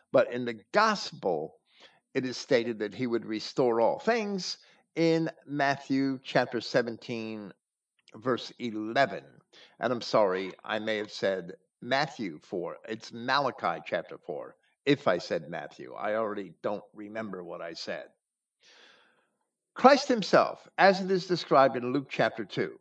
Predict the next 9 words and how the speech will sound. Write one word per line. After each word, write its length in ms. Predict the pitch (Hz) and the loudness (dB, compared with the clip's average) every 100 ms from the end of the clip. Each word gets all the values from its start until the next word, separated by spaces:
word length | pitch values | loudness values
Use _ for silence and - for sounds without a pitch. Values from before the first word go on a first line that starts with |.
| _ _ _ _ _ _ _ - | _ _ _ _ _ _ _ 0
while 320 | 160 240 277 | 8 8 8
he 180 | 196 214 | 4 4
was 280 | 180 135 | 4 6
yet 240 | 160 226 - | 6 4 4
a 100 | 170 | -2
child 540 | - 202 165 107 107 - | 0 0 2 2 0 -2
of 160 | 160 - | -6 -2
twelve 360 | - 113 104 | 4 4 4
years, 640 | 165 214 - - - - | 0 0 -2 -10 -12 -12